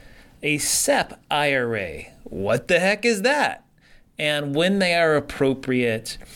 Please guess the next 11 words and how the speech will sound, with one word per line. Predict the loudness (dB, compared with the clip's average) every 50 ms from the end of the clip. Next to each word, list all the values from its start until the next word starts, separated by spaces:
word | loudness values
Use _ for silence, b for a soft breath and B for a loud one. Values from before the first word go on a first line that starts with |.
| B B B B B B
and | -4 -2 -2 -2 -2 -2 -2 -2 0 2
when | 2 2 2
you | 2 2
should | 0 0 -2 -2 -2 0
use | 0 2 2 2 0 0
them, | 0 0 0 0 0 0
when | 0 2 2 0 0 0 0
one | 0 2 2 2 2 2 2 0 0 -2 -4 -4
might | -4 -4 -2 -2 -2 0
be | -2 -2
better | 0 0 0 0 2 2 2 2 2